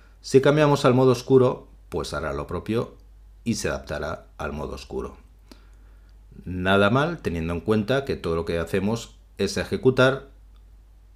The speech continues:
el alambre, por así decir, de la aplicación que se crea por omisión cada vez que generamos un nuevo proyecto. Pero vamos a hacer nuestra primera aplicación, por así decirlo,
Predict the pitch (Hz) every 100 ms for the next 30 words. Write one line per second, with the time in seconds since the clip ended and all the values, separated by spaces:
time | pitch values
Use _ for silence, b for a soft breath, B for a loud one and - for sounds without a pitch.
0 | - - 110 87 95 107 98 101 90 71
1 | 76 80 - 95 - 98 85 76 - -
2 | 73 - 85 82 - b b b b -
3 | 104 104 95 87 95 80 78 - 87 -
4 | 69 69 - 98 85 82 76 76 90 98
5 | - - 80 80 78 - - 73 - -
6 | - - - _ - - - B B B
7 | B - - 113 151 139 110 101 113 110
8 | - - - - 107 107 - 98 92 92
9 | 98 98 95 95 - - - - - -
10 | - 87 82 82 - 73 - 82 85 82
11 | 78 - 92 78 - 98 92 92 -